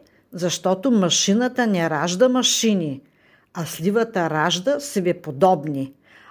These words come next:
А какво да кажем за животинския свят? А за най-висшето творение, човека? Размислете върху следното. Ако зад организацията на една обикновена машина стои човешки разум,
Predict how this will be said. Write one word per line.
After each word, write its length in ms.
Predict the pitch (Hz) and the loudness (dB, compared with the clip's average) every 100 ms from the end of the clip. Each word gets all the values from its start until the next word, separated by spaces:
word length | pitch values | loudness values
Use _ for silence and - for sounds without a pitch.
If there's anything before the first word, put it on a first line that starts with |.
| - | -8
А 80 | 180 | -6
какво 400 | 180 156 165 170 | -6 -8 -4 -2
да 200 | 220 277 | -2 0
кажем 360 | 320 330 320 | 0 2 0
за 120 | 277 254 | 2 2
животинския 920 | 220 196 190 208 208 196 - 170 147 | 0 0 -2 0 0 -2 -4 -4 -4
свят? 640 | - 156 147 214 - - _ - _ _ _ - | -6 -2 -2 -2 -8 -20 _ -20 _ _ _ -2
А 120 | 180 | 0
за 160 | 160 170 | 2 0
най-висшето 720 | 165 165 160 165 - 202 208 | 0 -2 -2 -2 -4 -4 -6
творение, 600 | 208 208 208 208 220 220 | -4 -2 0 0 -2 -2
човека? 640 | 220 240 226 240 269 294 302 _ - _ _ 190 | -2 0 0 0 0 -2 -4 _ -20 _ _ 0
Размислете 680 | 202 156 175 - 240 269 285 | 0 0 -4 -2 -2 -2 -2
върху 320 | 269 269 262 | -2 -2 -6
следното. 720 | - 294 254 180 170 - 143 - _ _ _ - - - | -2 2 2 0 -6 -8 -18 -20 _ _ _ -20 -20 -6
Ако 300 | 226 226 226 | -4 0 0
зад 220 | 208 233 | 0 0
организацията 920 | 220 208 220 220 208 330 349 277 262 | 0 0 0 0 0 0 0 -2 0
на 120 | 220 196 | 0 0
една 360 | 185 214 262 | 0 0 2
обикновена 840 | 233 165 190 180 180 196 240 233 190 | 2 0 -4 -4 -2 -2 0 0 -2
машина 560 | 165 - - 233 202 | 0 2 2 2 -2
стои 380 | - - 185 180 | -4 -4 -2 -2
човешки 800 | - - 165 185 196 - 180 147 | -4 -2 0 0 -2 -4 -6 -6
разум, 540 | 139 143 139 208 277 | -4 -6 -4 -2 -2